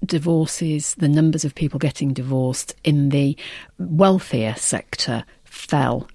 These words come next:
dramatically during the recession. But we also found that the squeezed middle, numbers of people getting divorced there,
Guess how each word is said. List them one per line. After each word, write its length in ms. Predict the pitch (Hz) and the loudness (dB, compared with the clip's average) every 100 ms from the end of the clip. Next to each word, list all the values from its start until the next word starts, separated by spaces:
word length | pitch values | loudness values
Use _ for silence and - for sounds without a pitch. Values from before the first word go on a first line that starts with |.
| - | -6
dramatically 840 | 185 147 139 - - - - 135 - | 0 2 0 -4 -10 -8 -6 -6 -4
during 300 | - 147 135 | 0 2 2
the 100 | 131 | 0
recession. 560 | 123 - 120 - 147 - - - - - - - | -2 -2 -2 -2 -4 -4 -12 -20 -18 -16 -14 -4
But 240 | 180 170 | 0 4
we 140 | 170 170 | 6 8
also 420 | 214 208 151 131 | 8 6 2 0
found 580 | - 143 131 127 131 131 | 0 -2 0 0 0 2
that 340 | 139 135 - - | 0 0 -6 -4
the 100 | 147 | -4
squeezed 580 | - - 160 151 147 165 | -4 0 2 2 2 2
middle, 480 | 175 - 117 135 - | 2 2 -4 -6 -2
numbers 420 | 151 151 151 135 | 2 4 4 0
of 120 | 139 | -4
people 260 | - 151 147 | -4 -4 -2
getting 320 | 143 131 143 | -4 -2 -2
divorced 480 | 135 135 135 127 - | -2 -2 -2 -2 -4
there, 380 | 147 131 127 | -2 0 -2